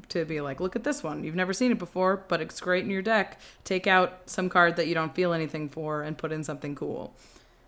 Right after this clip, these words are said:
Um, that's my favorite thing, to take out, like, a card that you're like, "Oh, this is, I don't, there's no emotional response to this card at all." To, like, you know, cut a Smothering Tithe to put in a cool, like, weird instant.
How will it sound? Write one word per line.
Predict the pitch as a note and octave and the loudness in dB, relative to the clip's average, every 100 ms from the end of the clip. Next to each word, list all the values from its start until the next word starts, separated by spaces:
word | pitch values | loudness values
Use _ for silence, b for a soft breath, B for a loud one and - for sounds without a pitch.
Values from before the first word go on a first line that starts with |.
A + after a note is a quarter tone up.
| _ - | _ -4
Um, | D#3 D3 C#3+ C#3 - - | 0 0 0 -4 -8 -2
that's | G#3+ A#3+ | 2 4
my | - | 4
favorite | G#3 F#3+ F3+ | 4 2 0
thing, | D3 B2+ | -4 -6
to | - | -8
take | E3+ F3 E3+ | 0 2 4
out, | D#3 C#3+ | 2 2
like, | E3+ D#3 | -2 -2
a | D3+ | -4
card | - D#3+ D3+ | 0 0 0
that | D3 | -2
you're | D#3 | -4
like, | D3 C3+ G#3 | -4 -4 -2
"Oh, | F3+ | 0
this | F3+ | -2
is, | D#3+ - G3+ | -6 -10 -6
I | - | -2
don't, | E3 D#3 - - - | -2 -4 -8 -12 -8
there's | E3 E3 | -4 -2
no | E3+ F3+ | 2 4
emotional | E3+ E3 E3 E3 D3+ | 4 2 0 -2 -2
response | D3 C3+ C#3 - | -2 -4 -4 -6
to | - | -8
this | - | -6
card | - - | -4 -4
at | - | -4
all." | - - - b b b b | -4 -4 -8 b b b b
To, | - | 2
like, | E3+ D3+ - | 2 2 -2
you | F3+ | -2
know, | C#3+ | -2
cut | - F3+ | 2 2
a | E3 | 2
Smothering | - D#3+ D#3 D3+ | 0 2 2 0
Tithe | D3 D3 C#3+ | -2 -2 -4
to | C#3 C#3+ | -8 -8
put | D#3 D3 | -6 -4
in | C#3+ C#3 C#3 - _ _ _ - - - - - | -4 -6 -8 -16 _ _ _ 2 2 2 -10 -4
a | E3 | -4
cool, | - D3+ D3 D3 - - - - - - - - | -2 -6 -6 -8 -10 -12 -14 -14 -18 -20 -14 -8
like, | - - | -8 -8
weird | C#3+ D#3 - D3 - - _ - - - - - - | -8 -6 -6 -8 -12 -18 _ -20 -20 -20 -18 -16 -10
instant. | D3+ B2+ - F#2 - | -8 -8 -8 -10 -12